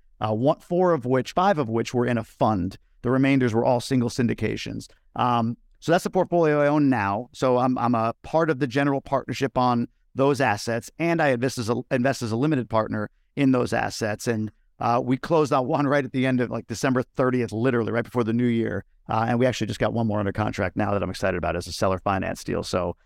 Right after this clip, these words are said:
uh, so yeah, so I'm, I, I ended up selling my duplexes because they were in New York. We had moved out. New York was getting a little too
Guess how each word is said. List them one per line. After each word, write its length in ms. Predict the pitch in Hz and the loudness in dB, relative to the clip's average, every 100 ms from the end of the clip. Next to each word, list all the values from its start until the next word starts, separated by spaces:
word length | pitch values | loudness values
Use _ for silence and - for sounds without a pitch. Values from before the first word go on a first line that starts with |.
| _ _ | _ _
uh, 140 | 101 95 | -8 -4
so 120 | 131 | 0
yeah, 200 | 190 151 | 2 2
so 160 | 151 | 2
I'm, 280 | 139 151 143 - _ - | 2 2 0 -4 _ -4
I, 240 | 135 175 - | 0 0 0
I 240 | 147 160 - | 2 2 0
ended 240 | 170 190 | -2 0
up 120 | 180 | 0
selling 720 | - - - 165 143 135 127 123 _ _ _ | -2 -4 0 2 2 -2 -4 -8 _ _ _
my 220 | 147 131 127 | -4 0 0
duplexes 680 | 143 170 - 196 - 196 | 0 -2 0 -2 -2 -4
because 340 | 165 - 143 127 | -4 -2 0 2
they 100 | 131 | 0
were 120 | 123 | 0
in 220 | - 190 | 0 0
New 60 | 185 | 2
York. 460 | 156 160 147 135 | 2 2 2 -2
We 180 | 131 185 | -2 0
had 100 | 170 | 2
moved 240 | 170 151 | 0 0
out. 260 | 151 143 135 | 2 2 2
New 60 | 131 | 0
York 220 | 160 - | -2 -4
was 100 | 151 | -2
getting 220 | 160 147 | 0 0
a 40 | |
little 160 | 147 135 | 0 0
too 540 | - 165 165 165 156 | -2 -2 0 0 -2